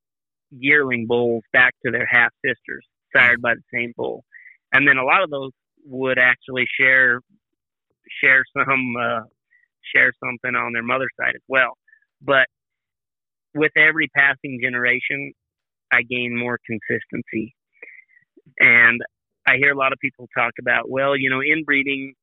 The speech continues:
might cause genetic defects. Um, but talking with a geneticist here a couple of years ago, he said inbreeding does not cause genetic defects. It multiplies genetic defects.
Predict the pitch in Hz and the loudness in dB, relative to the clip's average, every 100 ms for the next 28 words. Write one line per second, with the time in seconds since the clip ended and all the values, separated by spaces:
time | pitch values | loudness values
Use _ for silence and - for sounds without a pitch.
0 | _ _ _ 151 127 127 - 123 123 123 | _ _ _ -2 0 0 -2 -2 0 -2
1 | - 123 123 120 - 143 147 - 117 - | -8 -2 -2 -2 -2 -2 -2 -2 -6 -6
2 | - - - _ _ _ _ _ _ - | -14 -20 -20 _ _ _ _ _ _ -6
3 | 58 240 - - - 131 123 117 _ _ | -6 -6 -10 -14 -12 0 0 0 _ _
4 | _ - - 143 - 135 127 - 123 120 | _ -6 0 0 0 -6 -6 -8 -6 -4
5 | 120 131 147 135 - 127 - _ - 127 | 2 4 4 0 -2 -2 -2 _ -4 0
6 | 123 - 135 135 127 131 120 123 127 127 | 2 2 -2 0 2 2 0 -2 0 0
7 | 131 120 131 123 131 151 156 147 135 123 | -4 -2 -2 -2 -2 0 2 2 2 0
8 | 120 113 120 - - 139 143 131 107 _ | -2 0 0 0 -2 2 2 0 -6 _
9 | 127 120 117 110 127 127 127 127 123 _ | -12 -8 -6 -6 -6 -4 0 0 -2 _
10 | _ _ _ _ 127 120 127 135 - - | _ _ _ _ -2 0 0 0 -2 -6
11 | 117 117 - - _ - 123 123 - - | -2 -2 -4 -14 _ -8 -2 -2 -4 -4
12 | 123 - 123 | -4 -4 -6